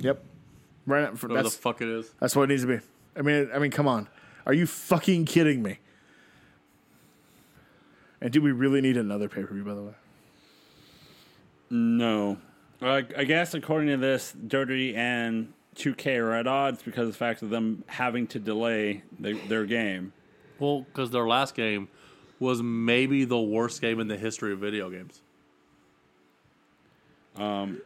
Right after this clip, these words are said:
Speaker 1: And
Speaker 3: yeah.
Speaker 1: e-, and even though, here's another thing. Even though the A E W video game can end up sucking, who knows?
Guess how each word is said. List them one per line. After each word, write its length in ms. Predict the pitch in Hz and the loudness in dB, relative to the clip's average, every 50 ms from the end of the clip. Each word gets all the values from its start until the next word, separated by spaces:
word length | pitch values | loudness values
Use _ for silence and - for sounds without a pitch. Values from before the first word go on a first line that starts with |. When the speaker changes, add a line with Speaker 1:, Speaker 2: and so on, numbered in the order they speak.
| _ - | _ -4
Speaker 1:
And 100 | - 131 | -2 0
Speaker 3:
yeah. 80 | 143 180 | 2 2
Speaker 1:
e-, 100 | 202 - - - | 0 -2 -2 -2
and 120 | 139 143 | 2 2
even 260 | 160 165 147 147 135 123 | 4 4 4 4 2 2
though, 320 | 127 123 123 131 139 - - 120 117 | 2 2 4 2 2 0 -4 -8 -4
here's 220 | - 139 135 123 117 | 0 0 0 0 0
another 260 | 110 104 104 101 104 | -4 -6 -6 -6 -8
thing. 80 | 95 - - | -10 -6 -2
Even 280 | 147 143 143 147 135 123 | 0 2 4 4 4 4
though 480 | 123 123 123 123 123 123 123 120 120 - - _ _ _ _ _ _ _ _ - - - _ _ _ - | 4 4 4 4 4 2 2 0 -4 -8 -14 _ _ _ _ _ _ _ _ -20 -20 -20 _ _ _ -4
the 80 | - 113 | 0 2
A 60 | 101 | 4
E 120 | 120 131 127 | 4 4 4
W 260 | 110 113 110 110 110 | 4 2 2 2 2
video 240 | 104 104 101 101 104 | 2 2 0 0 0
game 160 | 104 104 104 | 0 0 -2
can 140 | 110 - 110 | -4 -6 -6
end 100 | 104 98 | -6 -6
up 120 | 95 - - | -6 -6 -4
sucking, 420 | - 104 107 - 101 104 107 101 - - | -4 -4 -4 -4 -6 -10 -10 -10 -8 -4
who 60 | - | -2
knows? 260 | 123 104 85 87 - | -2 -2 -2 -6 -12